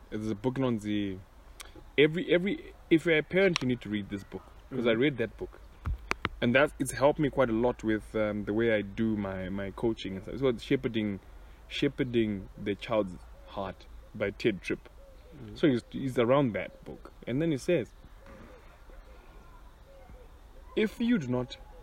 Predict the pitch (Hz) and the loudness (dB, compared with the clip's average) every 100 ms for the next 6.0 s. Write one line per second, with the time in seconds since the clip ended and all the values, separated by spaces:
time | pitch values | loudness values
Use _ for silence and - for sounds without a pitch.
0 | - - 120 135 185 147 104 - 87 - | -16 -6 0 4 4 4 -4 -4 -10 -12
1 | - - 107 120 131 104 107 - 90 - | -16 -8 0 2 2 0 -2 -4 -10 -12
2 | - - - - - - - - - 107 | -16 -20 -20 -20 -20 -20 -20 -20 -10 -4
3 | 107 123 107 98 98 92 - - - - | 2 2 0 -4 -8 -10 -12 -18 -20 -20
4 | - - - - - - - - - - | -20 -18 -20 -20 -20 -20 -20 -20 -20 -20
5 | - - - - 110 - 117 101 64 - | -20 -20 -20 -8 -6 -2 -2 -4 -8 -14